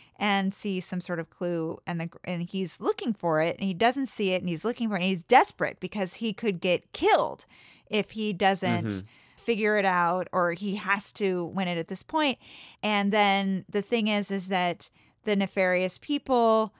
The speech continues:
Speaker 1: who are the game masters, they don't want him to win 'cause they don't wanna pay him thirty thousand dollars, and they certainly don't wanna pay out whatever the,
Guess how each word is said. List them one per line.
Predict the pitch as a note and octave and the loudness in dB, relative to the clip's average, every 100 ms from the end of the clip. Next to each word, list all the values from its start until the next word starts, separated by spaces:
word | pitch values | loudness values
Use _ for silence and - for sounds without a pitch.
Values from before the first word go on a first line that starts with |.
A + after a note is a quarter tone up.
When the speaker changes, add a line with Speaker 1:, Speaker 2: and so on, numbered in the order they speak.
| _ | _
Speaker 1:
who | G#3+ F#3+ | -2 0
are | F3+ | 2
the | F3+ | 0
game | F3+ A3+ A#3 G#3+ | 0 0 2 0
masters, | G3 F#3 - F#3 F3+ F3 - - _ - _ _ | 0 -2 -2 0 2 0 -4 -12 _ -20 _ _
they | G#3+ G3 F#3+ F#3 | 2 4 4 2
don't | F3 A3 | 0 0
want | G3+ B3+ | 0 0
him | C#4+ | 0
to | C#4+ | 0
win | A#3 G3+ F#3+ G3 G3+ | 0 0 0 0 -2
'cause | F#3 - | -6 -4
they | E3+ | -4
don't | D3+ F#3+ G#3 | 0 0 0
wanna | G#3 G#3 | 0 -2
pay | G#3 G#3 G#3+ | -2 -4 -4
him | A#3 G4 G4 | -4 -6 -4
thirty | B3 A3 | -2 0
thousand | G#3+ G3 G#3 | 2 2 2
dollars, | G3+ G3 F#3+ F#3+ F#3+ F#3+ | 2 2 2 2 0 -2
and | F#3 | -4
they | F#3 | -4
certainly | A3 G#3 G3 G#3 | -4 -4 -4 -2
don't | G3+ F3 | -2 -2
wanna | F#3 F3+ | -4 -4
pay | - F#3 | -4 -2
out | F3 E3+ E3 - | 0 0 0 -2
whatever | F3+ F3 E3 E3+ E3+ E3+ E3+ | -2 -2 -2 -2 -2 -2 -4
the, | F3 D#3+ | -4 -4